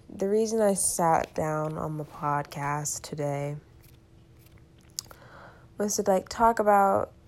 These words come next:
stuff that I think a little bit, and then I wa-, I was looking through my tweets, and I was like, "Oh, God, like,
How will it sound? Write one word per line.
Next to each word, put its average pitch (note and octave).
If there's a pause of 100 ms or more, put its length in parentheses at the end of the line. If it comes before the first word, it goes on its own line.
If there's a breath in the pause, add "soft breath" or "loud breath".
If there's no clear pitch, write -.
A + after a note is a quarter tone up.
(540)
stuff -
that F#3
I F3
think D#3+
a F3
little E3
bit, D#3+
and D#3+
then E3
I E3
wa-, E3+
I F3
was F3+
looking G3
through G3
my D#3+
tweets, -
and E3
I E3
was E3
like, -
"Oh, -
God, -
like, -